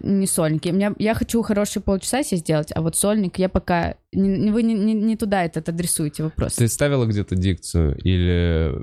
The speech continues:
Speaker 1: К сожалению, нет. Я бы очень хотела поставить где-то дикцию.
Speaker 2: Наоборот, похвалили в комментариях, говорят: «П П П, а быстро», но,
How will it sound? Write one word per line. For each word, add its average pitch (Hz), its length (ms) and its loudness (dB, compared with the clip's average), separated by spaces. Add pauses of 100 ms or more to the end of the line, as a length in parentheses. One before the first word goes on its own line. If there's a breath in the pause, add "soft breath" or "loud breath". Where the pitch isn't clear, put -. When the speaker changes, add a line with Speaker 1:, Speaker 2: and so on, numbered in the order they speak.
(180)
Speaker 1:
К - 60 0
сожалению, 208 500 2
нет. 185 220 0
Я 170 60 2
бы 185 100 0
очень - 140 -4
хотела 185 300 0
поставить 165 300 -2
где-то 160 200 -2
дикцию. 98 320 0
Speaker 2:
Наоборот, 92 440 0
похвалили 98 500 -2
в - 140 -12 (220)
комментариях, 80 500 0
говорят: 80 320 2 (160)
«П - 80 2
П 95 140 2
П, 98 140 2
а 87 80 4
быстро», 90 420 0
но, 80 460 0